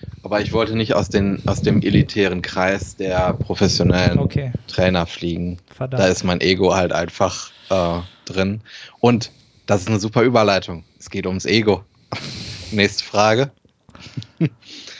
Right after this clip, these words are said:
Speaker 1: Hey Nils, hey Arne. Wie, wie, wie überwinde ich mein Ego? Ähm, wie überwinde ich mein Ego, weniger Gewicht zu bewegen und dadurch die Übung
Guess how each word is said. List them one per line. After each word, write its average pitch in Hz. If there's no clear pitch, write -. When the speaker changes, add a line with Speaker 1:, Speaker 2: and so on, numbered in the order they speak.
Speaker 1:
Hey 110
Nils, 120
hey 120
Arne. 107
Wie, 135
wie, 143
wie 117
überwinde 120
ich 107
mein 95
Ego? 120
Ähm, 95
wie 107
überwinde 104
ich 87
mein 95
Ego, 104
weniger 101
Gewicht 98
zu 127
bewegen 120
und 95
dadurch 98
die 95
Übung 101